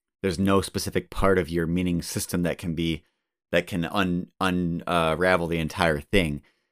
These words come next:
And so if you, you know, you, you identify really strongly as, uh, I don't know, a firefighter, and then you have an accident that means you can no longer do that kind of work and you have to reconfigure your identity.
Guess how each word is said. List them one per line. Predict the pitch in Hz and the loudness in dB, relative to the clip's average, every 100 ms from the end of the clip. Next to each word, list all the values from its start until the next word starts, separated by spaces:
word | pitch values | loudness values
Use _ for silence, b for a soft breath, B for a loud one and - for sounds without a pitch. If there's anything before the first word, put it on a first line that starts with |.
| _ _ | _ _
And | 104 90 | -2 -2
so | - 101 90 87 - | 2 6 6 6 2
if | 95 - 98 | 0 -2 -2
you, | 95 92 90 90 87 _ _ 95 | 0 2 2 2 -2 _ _ -2
you | 98 | 2
know, | 110 85 | 4 2
you, | 85 87 90 | 2 2 2
you | 87 92 92 | 2 2 4
identify | 87 78 98 92 92 | 4 2 2 4 4
really | 90 92 92 | 4 4 4
strongly | 87 - 101 92 92 85 85 | 0 0 2 4 2 0 0
as, | 82 85 78 85 | 0 0 0 0
uh, | 80 78 78 71 | 2 2 0 0
I | 78 | -4
don't | 78 | -4
know, | 67 67 | -6 -8
a | |
firefighter, | 76 101 101 90 85 78 76 78 - _ _ - | 4 8 8 6 2 2 0 -4 -6 _ _ -4
and | 85 | -2
then | 85 82 | 0 0
you | 82 | 0
have | 87 85 78 | 0 0 2
an | 82 80 - | -2 -4 -2
accident | 90 87 - 85 82 | 0 0 -2 -4 0
that | 85 76 | 0 0
means | 85 80 80 | -2 -4 -4
you | |
can | - 87 | -4 -2
no | 85 | 0
longer | 80 80 | -2 -2
do | 98 85 | -2 -2
that | 82 | -2
kind | 95 82 | -2 -4
of | 78 | 2
work | 101 117 95 | 4 4 2
and | 85 | -2
you | 82 | -2
have | 80 - | -4 -4
to | 85 78 - _ _ - | -6 -6 -10 _ _ -2
reconfigure | 95 90 87 78 95 90 87 | -2 0 -4 -2 -2 0 0
your | 82 | 0
identity. | 78 76 113 110 107 101 | -2 2 4 6 4 2